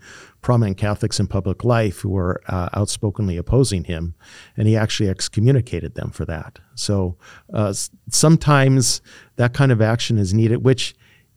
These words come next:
in itself is catechetical because it has to always be pastoral and not political.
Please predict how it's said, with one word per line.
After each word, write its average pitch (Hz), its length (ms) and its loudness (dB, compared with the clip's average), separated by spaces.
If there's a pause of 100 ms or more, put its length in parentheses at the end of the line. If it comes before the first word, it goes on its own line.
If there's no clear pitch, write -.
(200)
in 175 140 4
itself 165 460 2
is 113 120 0
catechetical 110 800 -2 (440)
because 95 580 -2 (520)
it 113 140 0
has 147 340 2
to - 100 -6
always 139 420 4
be 110 140 0
pastoral 143 800 2
and 113 80 2
not 110 180 -2
political. 151 720 2